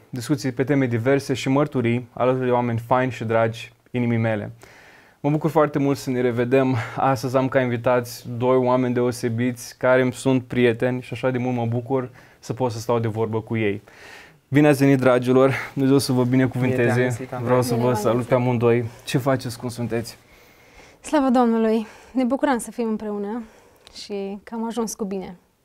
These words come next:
Speaker 1: Da, și eu mă bucur mult. Tu cum ești, domnule?
Speaker 2: La fel, uh, am simțit-o ca pe o provocare, uh, invitația ta și mă bucur că am ajuns aici. Mă bucur.
Speaker 1: Orice episod trebuie să fie provocator în sensul bun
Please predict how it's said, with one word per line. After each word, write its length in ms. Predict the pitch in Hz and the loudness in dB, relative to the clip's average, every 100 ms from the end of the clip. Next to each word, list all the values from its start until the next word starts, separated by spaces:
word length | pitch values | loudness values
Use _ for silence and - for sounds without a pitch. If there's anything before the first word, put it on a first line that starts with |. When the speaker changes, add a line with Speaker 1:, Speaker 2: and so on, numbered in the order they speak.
| _ | _
Speaker 1:
Da, 200 | 123 104 | -6 -6
și 160 | - 123 | -4 -2
eu 60 | |
mă 80 | 123 | -2
bucur 300 | 120 117 120 | -2 -4 -4
mult. 240 | 123 117 117 | -2 -4 -6
Tu 100 | 120 | -8
cum 200 | 123 120 | -4 -4
ești, 160 | 110 | -4
domnule? 280 | 110 110 101 - - _ _ | -4 -6 -8 -14 -20 _ _
Speaker 2:
La 120 | 123 | -6
fel, 320 | 113 143 139 131 127 | -4 -2 -2 0 0
uh, 60 | 127 127 | 2 2
am 120 | 131 135 | 0 -6
simțit-o 440 | 139 147 165 131 | -10 -12 -6 -6
ca 140 | 151 | -4
pe 100 | - | -8
o 40 | 120 | -8
provocare, 800 | 123 120 117 127 110 110 117 _ _ _ _ - | -8 -8 -8 -6 -6 -8 -14 _ _ _ _ -20
uh, 100 | 120 117 117 | -16 -14 -10
invitația 500 | 117 117 120 113 113 | -10 -4 -4 -4 -10
ta 180 | 123 120 | -10 -10
și 160 | - | -10
mă 120 | 127 | -12
bucur 320 | 127 131 123 117 | -10 -10 -10 -10
că 60 | |
am 100 | 123 | -12
ajuns 280 | 120 123 123 | -10 -14 -12
aici. 220 | 120 123 _ _ _ - | -12 -12 _ _ _ -18
Mă 60 | 123 | -14
bucur. 260 | 123 123 - - _ - | -12 -14 -16 -20 _ -4
Speaker 1:
Orice 280 | 139 - 147 | -2 2 2
episod 640 | 139 135 131 147 139 127 | 2 0 -2 0 0 -2
trebuie 300 | - - 139 | -12 -2 -2
să 140 | 117 117 | -2 -4
fie 220 | 131 120 | -4 -2
provocator 800 | 139 147 135 127 120 117 120 120 | 2 4 4 2 0 0 0 0
în 80 | |
sensul 360 | 117 120 120 120 | -2 -4 -4 -4
bun 300 | 110 113 | -2 -2